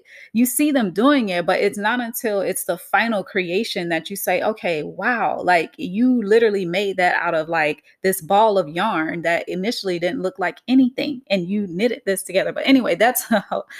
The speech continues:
a conversation for another day. But y'all, we are fearfully and wonderfully made. Like, let's rest in that. And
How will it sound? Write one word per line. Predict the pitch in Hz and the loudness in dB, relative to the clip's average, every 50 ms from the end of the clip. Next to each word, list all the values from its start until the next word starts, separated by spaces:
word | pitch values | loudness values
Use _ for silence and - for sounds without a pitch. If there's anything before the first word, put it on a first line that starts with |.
| - - - - - | -16 -16 -8 -2 2
a | 196 196 | 2 2
conversation | - 269 233 226 214 214 208 220 214 208 196 185 | 4 2 0 2 0 0 0 0 -2 -2 -2 -2
for | - 190 | -2 -2
another | 180 170 165 156 160 | 0 -2 -2 -4 -4
day. | 151 160 151 143 151 147 _ _ _ _ _ _ - - - | 0 0 0 0 -2 -4 _ _ _ _ _ _ -20 -16 -2
But | 170 208 214 202 190 | 2 4 4 4 4
y'all, | 220 208 196 185 175 | 4 4 6 6 4
we | 185 277 392 508 | 4 4 4 4
are | 269 214 | 4 2
fearfully | - - 220 208 214 - 233 220 208 202 | 0 2 2 2 2 2 0 0 0 0
and | 185 170 | -2 -4
wonderfully | 160 170 180 185 185 190 - 175 165 156 | -4 -4 -4 -6 -6 -8 -8 -8 -8 -6
made. | 143 147 160 170 170 151 143 | -4 -4 -2 -2 -4 -4 -4
Like, | 151 151 151 151 | -2 -2 -2 0
let's | 170 240 277 - - | 0 0 0 -2 -4
rest | 160 170 175 151 - - | -4 -4 -4 -4 -4 -6
in | - 170 156 | -6 -6 -6
that. | 151 151 - - _ _ _ _ _ _ _ _ _ _ _ _ _ _ _ _ _ - _ - | -6 -8 -10 -12 _ _ _ _ _ _ _ _ _ _ _ _ _ _ _ _ _ -20 _ -2
And | 208 233 226 220 208 202 202 | 0 2 2 2 2 0 -2